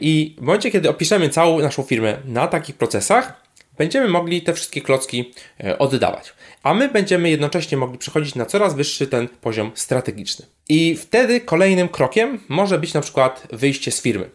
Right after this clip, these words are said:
My jesteś jako prezes, e, jakby działamy na tym w-, wyższym poziomie, delegujemy zadania, no ale w pewnym momencie możemy wydelegować nasz, nawet, e, jakby to wszystko, co robimy, jakiejś innej osobie. E,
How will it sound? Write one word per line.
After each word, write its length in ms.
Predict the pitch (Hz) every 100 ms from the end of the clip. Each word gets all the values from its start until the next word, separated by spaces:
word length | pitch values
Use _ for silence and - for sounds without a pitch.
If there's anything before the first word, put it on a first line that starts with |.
| _ - - -
My 200 | 196 190
jesteś 340 | 160 165 156
jako 180 | 165 139
prezes, 680 | 156 147 117 226 - - _ _ - 113
e, 340 | 117 117 117 -
jakby 260 | 143 139 147 -
działamy 440 | 139 160 185 160
na 80 | 143
tym 300 | 135 131 127 -
w-, 320 | 123 123 139
wyższym 320 | 147 185 165 147
poziomie, 540 | 123 110 131 226 269 - - 127
delegujemy 480 | 147 147 143 135
zadania, 460 | 110 101 104 202 294 - -
no 60 |
ale 120 | 277
w 60 | -
pewnym 280 | 202 190 165
momencie 280 | 151 175 143
możemy 360 | 131 147 147 151 - -
wydelegować 600 | 127 - 208 180 175 175
nasz, 180 | 151 151
nawet, 340 | 147 139 - - _
e, 140 | - 117 113 110 113 - - -
jakby 260 | 120 123
to 440 | 123 160 156 156 143
wszystko, 300 | 160 156 135
co 140 | 131
robimy, 440 | 113 123 170 180 180 - _
jakiejś 320 | 190 196 160
innej 360 | 143 135 127 127 - -
osobie. 340 | 123 113 95 92 - -
E, 240 | 107 107